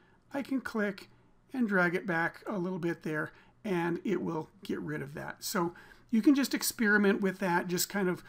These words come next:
just kind of sl-, gently drag it over. You don't want to drag it too far, because if you drag the button past the button on the other side, then it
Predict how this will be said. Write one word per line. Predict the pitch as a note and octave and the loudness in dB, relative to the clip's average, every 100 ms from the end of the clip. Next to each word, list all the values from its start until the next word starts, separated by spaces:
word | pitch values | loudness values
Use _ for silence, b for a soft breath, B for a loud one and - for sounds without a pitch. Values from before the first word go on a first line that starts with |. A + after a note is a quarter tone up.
| B B | B B
just | A#3 - | -8 -2
kind | A3 | 2
of | F#3 D#3+ - | 0 -2 -6
sl-, | - - G#3+ - - A#3+ | -6 -4 -4 -6 -10 -8
gently | F#3 F#3 A3 A#3+ G#3 | -4 0 2 2 -2
drag | D#3+ F3 F3 E3+ | 0 0 2 0
it | F3 | 0
over. | E3 D3+ | -2 -2
You | C#3+ E3+ | -2 2
don't | G3 | 4
want | C4+ C#4+ | 4 4
to | |
drag | C4+ C4 | 4 2
it | A3 | 2
too | - D4 | 2 2
far, | - F3+ E3 | 4 2 2
because | F3 F#3 E3 | 0 0 -2
if | D#3+ | -2
you | E3+ | -2
drag | E3+ F3 D#3+ | 2 2 0
the | |
button | D#3 - - E3+ - B B | -2 -2 0 -2 -4 B B
past | - G3 G#3 - - - _ - | 0 4 4 4 -4 -8 _ -8
the | G3 | -6
button | D3+ F3+ G3 E3+ G3 - _ _ - | -2 -2 0 -2 -4 -6 _ _ -4
on | F#3 | -2
the | E3 F3 | 0 2
other | D#4 | 0
side, | A#3 - D#3 C#3+ D3+ E3 - _ _ _ _ _ _ _ _ _ _ _ - | 0 0 0 0 -2 -8 -14 _ _ _ _ _ _ _ _ _ _ _ -10
then | F#3 F3+ E3+ - | -2 0 0 0
it | F#3+ | -4